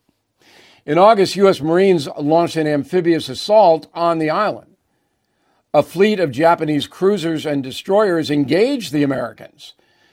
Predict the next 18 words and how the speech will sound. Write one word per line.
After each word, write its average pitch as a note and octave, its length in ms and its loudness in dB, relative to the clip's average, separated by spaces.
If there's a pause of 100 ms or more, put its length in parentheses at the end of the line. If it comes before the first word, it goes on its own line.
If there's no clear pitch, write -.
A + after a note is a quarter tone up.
(160)
Tokyo E3 440 4
deploying D3+ 480 0
thousands D#3+ 800 -2
of C#3+ 120 -4
additional C#3 560 -6
troops F3+ 460 -2
to D3 140 -6
defend C#3 640 -2
the C#3+ 80 -4
territory. D3 640 -10 (920)
Well, F3+ 140 2
the F#3 80 4
battle A3 300 6
dragged F3 380 4
on G#3 200 4
for E3 100 -4
six - 420 -8
months. - 580 -4